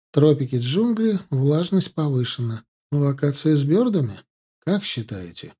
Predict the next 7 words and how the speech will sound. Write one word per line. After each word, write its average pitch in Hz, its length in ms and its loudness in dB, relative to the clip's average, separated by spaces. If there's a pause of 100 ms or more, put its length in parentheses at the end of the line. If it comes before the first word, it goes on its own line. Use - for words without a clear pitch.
(100)
«Да, 180 320 -2
согласен. 139 560 2 (280)
И 104 100 -2
может 151 320 2
появиться 170 420 4
ещё 135 220 0
Хыркан», — 117 600 -2